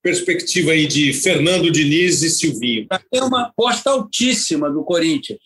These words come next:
Speaker 2: porque o Silvinho, como observou o Serginho, eu não considero nem que o Silvinho tenha estreado como técnico no Leão.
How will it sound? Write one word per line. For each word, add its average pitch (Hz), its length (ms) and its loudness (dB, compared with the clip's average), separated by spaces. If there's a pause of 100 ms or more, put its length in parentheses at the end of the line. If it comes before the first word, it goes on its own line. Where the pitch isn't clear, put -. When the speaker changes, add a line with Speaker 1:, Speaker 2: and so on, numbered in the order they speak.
(140)
Speaker 2:
porque 185 220 0
o 240 100 4
Silvinho, 220 460 0
como 208 180 0
observou 180 500 0
o 156 40 -2
Serginho, 147 540 0
eu 220 120 2
não 285 120 2
considero 254 500 0
nem 277 160 0
que 294 60 -2
o 247 60 -2
Silvinho 233 380 -2
tenha 240 140 2
estreado 208 460 0
como 196 260 -4
técnico 196 420 -2
no 220 60 -2
Leão. 180 380 0